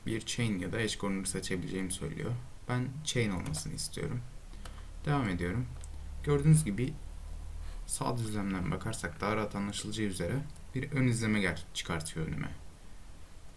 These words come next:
Bu demek oluyor ki genişliği üç, yüksekliği altı milimetre olacak şekilde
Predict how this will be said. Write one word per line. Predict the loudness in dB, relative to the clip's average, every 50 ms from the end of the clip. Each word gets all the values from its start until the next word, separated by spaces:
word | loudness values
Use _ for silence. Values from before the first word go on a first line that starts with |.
| -12 -12 -12 -12 -10 -10 -12 -12 -12 -12 -12 -10 -6 -2
Bu | 2 4
demek | 6 6 6 6 6 4
oluyor | 6 6 6 6 4
ki | 4 2 2 0 0 -2 -6 -10 -10 -10 -8 -8 -8 -8 -8 -10 -10 -10 -12 -10 -10 -10 -10 -12 -14 -14 -14 -16 -16 -16 -14 -12 -12 -12 -12 -8 -2
genişliği | 2 4 4 4 4 4 2 2 4 4 6 4 4 2 -2 -8 -10 -10 -10 -12 -8 -2 0
üç, | 2 2 2 2 -2 -4 -2 0
yüksekliği | 2 2 2 2 0 0 0 0 0 0 -2 -2 0 4
altı | 4 4 4 4 4 4
milimetre | 4 4 4 4 2 2 0 -2 -2 0
olacak | 0 0 0 0 -2 -2 -2
şekilde | -4 -4 -2 0 0 0 2 2 0